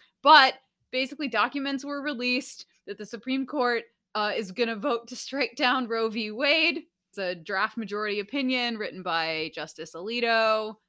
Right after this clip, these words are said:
Uh, Politico released it first a couple of days ago as of the recording of this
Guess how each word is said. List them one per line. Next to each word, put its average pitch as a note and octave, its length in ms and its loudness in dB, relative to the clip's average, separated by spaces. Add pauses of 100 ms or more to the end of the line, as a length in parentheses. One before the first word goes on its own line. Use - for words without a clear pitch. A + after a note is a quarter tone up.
(140)
Uh, E3 180 -4
Politico G#3 640 -4
released G3+ 440 -4
it G#3 200 -4
first G3 340 -6
a G3+ 60 -6
couple F3 320 -8
of D#3+ 100 -8
days A#3+ 300 0
ago G#3 340 0
as F3+ 200 -2
of E3 100 -12
the E3 80 -8
recording E3+ 500 -8
of D#3 140 -10
this - 260 -6